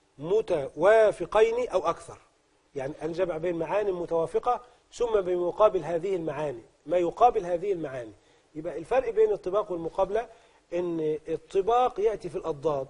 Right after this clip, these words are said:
المقابلة قد تأتي في الأضداد وغير الأضداد، يبقى فيها توسع شوية، وإن المقابلة بتكون في أكثر معنيين فأكثر،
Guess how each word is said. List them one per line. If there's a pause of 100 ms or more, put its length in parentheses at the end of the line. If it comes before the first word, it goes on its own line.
المقابلة
قد
تأتي
في
الأضداد
وغير
الأضداد،
يبقى
فيها
توسع
شوية، (680)
وإن
المقابلة
بتكون
في (260)
أكثر
معنيين
فأكثر،